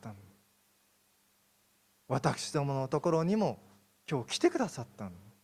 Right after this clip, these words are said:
生きることをやめようとしていた者と、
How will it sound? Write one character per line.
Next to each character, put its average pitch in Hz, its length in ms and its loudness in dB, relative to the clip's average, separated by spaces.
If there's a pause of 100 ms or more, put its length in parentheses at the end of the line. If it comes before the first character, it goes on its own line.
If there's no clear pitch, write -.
(3500)
生 156 120 6
き 208 100 8
る 175 120 10
こ 160 100 10
と 160 100 10
を 143 80 12
や 143 160 10
め 170 80 10
よ 175 160 12
う 165 40 8
と 170 120 8
し - 80 -4
て 160 140 6
い 147 60 4
た 156 120 8
者 147 220 6
と、 180 260 6